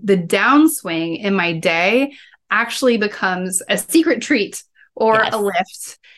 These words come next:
Speaker 1: And
Speaker 2: Yes.
Speaker 1: so you know you're always taken care of because you created something that is at least equally delightful to a world in which everything went the way you originally thought. I think this comes back to planning for it to happen.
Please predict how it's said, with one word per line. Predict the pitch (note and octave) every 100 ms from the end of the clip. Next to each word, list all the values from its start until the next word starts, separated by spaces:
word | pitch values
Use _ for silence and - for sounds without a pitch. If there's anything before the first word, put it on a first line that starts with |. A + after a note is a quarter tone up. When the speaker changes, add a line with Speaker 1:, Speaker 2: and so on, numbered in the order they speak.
| -
Speaker 1:
And | - A3
Speaker 2:
Yes. | A#3
Speaker 1:
so |
you | A#3+ G#3+ B3 C#4+ D#4
know | B3+ G3+ F#3+
you're | G3+ G3 F#3
always | F#3+ F#3 F#3 F3+
taken | - F#3 E3+ E3+
care | G3+ D#3+ D#3+ E3+
of | G#3 A3+ A3+ G3
because | G3+ G#3+ F#3+
you | F#3 F3+ A3
created | A3+ - G3 G#3 G#3
something | - F#3+ - F#3+ F3+
that | E3+
is | E3
at | - -
least | B3 F#4+ - - -
equally | C4+ C#4+ E4 C#4
delightful | C4 A#3+ A3+ G#3 G#3 G3+ G#3 - - -
to | -
a | A3+
world | G#3 G#3 A3 G#3+
in | G3
which | F#3 -
everything | G#3 G#3 A3+ A3+ G#3+ G3+
went | F#3 F#3 -
the | F#3
way | F3+ E3+
you | E3
originally | E3 D#3+ - E3 E3+ -
thought. | F#3+ E3 - - - -
I | B3
think | D#4+
this | E4 -
comes | C#4+ B3+
back | A3 G#3+
to |
planning | G#3 G#3 F#3+ F#3
for | F3+ F3
it | -
to |
happen. | F#3 F3+ E3+ - -